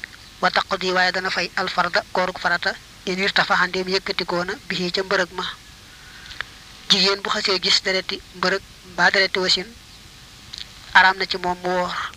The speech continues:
Waaye nag du tee dana fay koor ga. Julli kay lañu wax ne moom du ko fay, waaye koor gi moom faaw da koy fay. Wa yukrahu, def na sib, allamsu,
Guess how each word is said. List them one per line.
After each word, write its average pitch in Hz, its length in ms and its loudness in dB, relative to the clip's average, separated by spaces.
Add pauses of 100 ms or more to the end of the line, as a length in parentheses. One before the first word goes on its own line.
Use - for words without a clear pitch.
(840)
Waaye 180 240 6
nag 202 120 0 (580)
du 190 100 0
tee 185 180 0
dana 185 180 0
fay 196 280 -2 (260)
koor 180 220 2
ga. 180 120 0 (760)
Julli 185 240 -2
kay 202 180 4
lañu 190 160 0
wax 190 140 2
ne 180 80 -8
moom 180 180 -4 (1200)
du 190 80 2
ko 185 120 0
fay, 185 240 0 (140)
waaye 180 180 2
koor 185 240 0
gi 180 80 -6
moom 175 180 -4 (400)
faaw 185 280 4
da 190 80 0
koy 190 140 0
fay. 175 200 -2 (2250)
Wa - 100 2
yukrahu, 180 600 2
def 180 220 0
na 175 100 -2
sib, - 200 4 (1200)
allamsu, 180 560 4